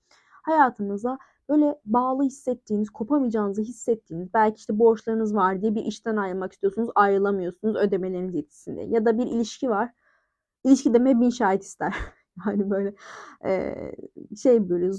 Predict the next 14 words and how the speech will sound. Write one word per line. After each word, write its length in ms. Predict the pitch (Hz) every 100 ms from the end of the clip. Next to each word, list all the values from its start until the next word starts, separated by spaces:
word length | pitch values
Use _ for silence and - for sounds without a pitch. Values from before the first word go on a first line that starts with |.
| - 208 _
sürekli 320 | - 240 233 220
sıkıntı 400 | - 220 214 -
çektiğiniz, 520 | 202 202 165 185 _
sürekli 320 | 220 214 214
dert, 380 | 208 214 208 -
e, 200 | - -
kafanızda 500 | - 214 208 196 190
dert, 320 | 196 190 196
e, 160 | - 190
tasanın 420 | 202 185 190 190
olduğu 380 | 185 175 180 180
bir 60 | 196
süreç 420 | - 190 185 -
olabilir. 400 | 160 - 214